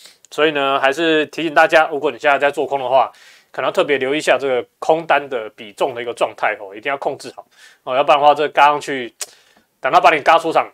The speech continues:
搞不好才真的要翻空哦。那海豚之前有说过嘛，哦，这个盘可能真的是要把空方嘎到完全不，全部认输，然后市场完全的乐观之后呢，哦，才要开始真正的翻空哦，甚至是下跌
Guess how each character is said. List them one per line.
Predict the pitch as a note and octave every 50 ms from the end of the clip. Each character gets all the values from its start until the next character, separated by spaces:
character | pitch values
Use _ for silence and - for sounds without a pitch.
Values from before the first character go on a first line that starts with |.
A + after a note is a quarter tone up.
| _ _
搞 | - A2+
不 | G#2+ A#2+
好 | A#2 -
才 | A#2+ A#2
真 | A2 - A#2
的 | A#2
要 | A2 A2
翻 | - - G#2+ G#2
空 | - A#2+ G#2 G2 - _
哦。 | - A#2
那 | C#3 E3+
海 | D#3 C3
豚 | C3 B2+
之 | C3 D3
前 | C#3 D#3+ D#3
有 | C#3+ B2+ A#2+
说 | - D#3 D#3
过 | D3 E3+ D#3+
嘛， | C3+ A#2 G2 - _ _ _ _ _ _ _ _ _ _ _ _
哦， | B2 A2+ C3
这 | - F3+ F3
个 |
盘 | E3 - C#3 C3+ C3
可 | B2+
能 | B2 B2
真 | B2 D#3 E3
的 | E3 C#3
是 | C3+ D#3 E3
要 | D#3+ D#3
把 | D3+ - B2 A#2
空 | A#2+ - D3 C3+
方 | D3 D3+ D3+
嘎 | D3 - C#3+
到 | C#3+ D3 D3 C#3+ C3+ C3
完 | B2 B2 B2+ C3+
全 | - - B2+ B2+
不， | B2+ C#3 D3+
全 | C#3 - C#3 C#3
部 | D3+ D#3 D3+
认 | D#3+ D3+ C#3
输， | C3 - C#3+ C3+ C#3 C3+ C3+
然 | B2
后 | B2
市 | - F3
场 | D#3 - C3+ A#2
完 | A2+ C3 C#3+
全 | D3 - C#3+ C3+ C#3
的 | C3+ C#3+ C#3
乐 | E3+ F3 D#3+
观 | D3 D#3 D#3 D3+
之 | - D3+
后 | D#3 D#3+ D3
呢， | C3+ B2 A#2 A#2 A#2+ _ - -
哦， | B2 A2
才 | G#2+ - B2
要 | B2+ C#3+
开 | D3 D3 D3
始 | C3+ B2
真 | - - C#3 C#3+ C3+
正 | D#3 C#3 B2+
的 | A#2 A#2 A2+ A2 G#2+ G#2 G#2 G#2 G#2 - _ _ _ _ _ _ _ _ _ _ _ _ _ _ _ _
翻 | D#3+ D3 D3+
空 | D3 D3+ C#3+ C#3+ C3+ - _ -
哦， | A#2+ A2
甚 | - - D3 C#3
至 | B2 C#3+ C#3 C3+
是 | B2+ - C#3+ C3+ B2+
下 | A#2+ - D3+ A#2+ A2
跌 | - A2 -